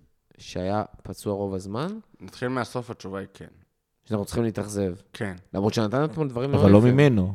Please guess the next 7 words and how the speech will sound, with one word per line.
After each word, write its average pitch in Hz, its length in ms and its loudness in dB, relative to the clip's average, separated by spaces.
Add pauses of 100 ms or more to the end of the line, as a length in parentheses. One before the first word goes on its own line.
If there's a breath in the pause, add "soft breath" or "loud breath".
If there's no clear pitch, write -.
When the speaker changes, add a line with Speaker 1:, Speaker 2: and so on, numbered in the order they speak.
Speaker 3:
כאילו, 98 180 -2
מהמזל 98 460 2
הרע 120 220 4
שהוא 90 480 -4
פצוע. 104 360 -2
Speaker 2:
לא, 151 140 -4 (260)
זה 151 560 4